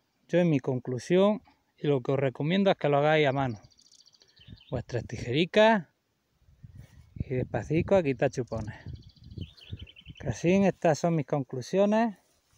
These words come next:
Ya vosotros opinad. Y ya lo estáis viendo. Que esto mismo que os estoy mostrando en esta cornicabra, lo he visto en, en pistacheros.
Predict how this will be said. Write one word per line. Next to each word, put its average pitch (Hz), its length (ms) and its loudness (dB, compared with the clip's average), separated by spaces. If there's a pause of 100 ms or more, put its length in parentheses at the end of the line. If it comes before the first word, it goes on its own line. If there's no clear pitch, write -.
(500)
Ya 151 200 2
vosotros 143 520 0
opinad. 175 460 -2 (1400)
Y 139 640 0 (200)
ya 139 160 -2
lo 165 80 2
estáis 160 260 0
viendo. 202 400 2 (1600)
Que 143 100 -2
esto 170 260 -4
mismo 190 300 0
que 202 120 -4
os 156 100 2
estoy 156 220 -8
mostrando 170 500 -4
en 170 60 -2
esta 131 200 -4
cornicabra, 160 760 -2 (1200)
lo 135 160 -6
he 147 60 -2
visto 185 440 0
en, 151 680 2 (600)
en 131 120 -10
pistacheros. 180 680 2